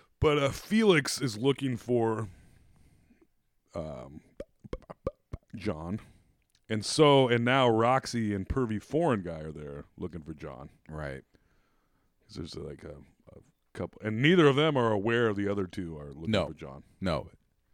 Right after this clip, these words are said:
Speaker 1: Uh, and we, uh, Felix has a dog that is very terrified of
Speaker 2: His
Speaker 1: the
Speaker 2: name is
Speaker 1: mannequin.
Speaker 2: Rambo.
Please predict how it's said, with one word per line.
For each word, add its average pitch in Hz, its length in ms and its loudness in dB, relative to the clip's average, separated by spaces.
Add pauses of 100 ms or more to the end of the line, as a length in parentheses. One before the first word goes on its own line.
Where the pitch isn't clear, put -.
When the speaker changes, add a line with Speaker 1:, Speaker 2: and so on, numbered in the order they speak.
(920)
Speaker 1:
Uh, 85 380 -14 (1400)
and 92 480 -14 (220)
we, 131 380 -2
uh, 117 220 -8 (460)
Felix 170 600 0
has 139 120 2
a 110 100 2
dog 127 520 2
that 107 140 0
is 90 100 -6
very 107 420 2
terrified 110 680 0
of 87 200 -2 (160)
Speaker 2:
His 127 120 -2
Speaker 1:
the 139 80 6
Speaker 2:
name 139 80 8
is 113 80 4
Speaker 1:
mannequin. 113 240 4
Speaker 2:
Rambo. 82 460 0